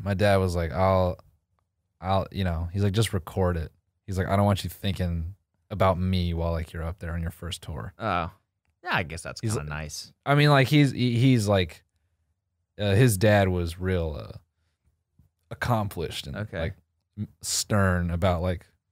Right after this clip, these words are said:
Speaker 1: what's good and what's bad.
Speaker 2: Oh,
Speaker 1: It's
Speaker 2: okay.
Speaker 1: like he always would raise me like, "I don't ever want you necessarily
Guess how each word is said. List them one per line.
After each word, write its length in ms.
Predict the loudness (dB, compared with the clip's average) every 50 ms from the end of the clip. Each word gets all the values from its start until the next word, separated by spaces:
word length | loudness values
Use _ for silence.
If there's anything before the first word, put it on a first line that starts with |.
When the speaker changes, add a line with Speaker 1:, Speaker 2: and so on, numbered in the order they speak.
| _ _ _ _ _
Speaker 1:
what's 220 | -6 -6 -4 -4 -4
good 200 | -4 -4 -2 -2
and 80 | 0 -2
what's 160 | -2 -4 -6
bad. 340 | -8 -10 -8 -6 -6 -6 -4
Speaker 2:
Oh, 200 | -4 -4 -2 -2
Speaker 1:
It's 120 | -2 0
Speaker 2:
okay. 100 | 0 0
Speaker 1:
like 120 | 0 0 2
he 100 | 2 2
always 600 | 4 4 4 2 0 -2 -2 -4 -6 -10 -16 _ _ _ _ -8
would 120 | -6 -4 -2
raise 320 | 0 0 0 0 -2 -4
me 140 | -4 -4 -4
like, 240 | -4 -4 -6 -8 -10 -6
"I 100 | -4 -2
don't 160 | -2 -2 -2 0
ever 220 | 0 0 0 0
want 280 | 0 0 0 -2 -4 -6
you 320 | -6 -4 -4 -4 -6 -8 -10 _ _ _ -8
necessarily 680 | -6 -6 -2 0 0 0 0 0 0 -2 -4 -4 -8